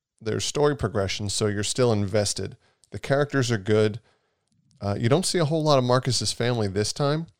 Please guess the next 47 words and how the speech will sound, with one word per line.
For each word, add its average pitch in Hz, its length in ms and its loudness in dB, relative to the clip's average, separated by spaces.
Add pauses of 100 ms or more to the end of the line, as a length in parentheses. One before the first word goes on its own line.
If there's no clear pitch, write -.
(320)
because, 107 500 -2
but 98 340 -2
in 98 60 0
the 98 60 -2
first 127 280 0
movie, 110 160 2
you, 101 220 -2
you, 104 180 -10 (100)
you 107 120 -6
really 107 200 4
got 98 180 2
to - 80 -4
know 98 200 2
those 98 200 0
characters, 101 520 -2
and 95 100 -2
I 98 40 -2
believe 104 360 -4
in 117 80 0
the 104 80 -2
third 101 260 -2
one, 98 120 -4
which 92 160 -8
I 92 60 -6
haven't 95 280 -6
seen, 117 460 0 (580)
I - 40 -2
believe 104 280 2
that 101 120 0
there's 95 220 -2
more 95 200 0
character, 95 800 -2 (680)
you 104 100 -4
know, 98 60 2
more 104 180 4
time 104 260 0
with 98 120 -4
the, 98 140 -2
the 95 180 -6
fam-, 101 400 -6 (100)
uh, 98 180 -2
Marcus's 101 480 -4
family. 98 480 -4 (600)
Um, 95 500 -4 (1800)
you 110 120 0
know, 95 80 2
I, 95 160 -2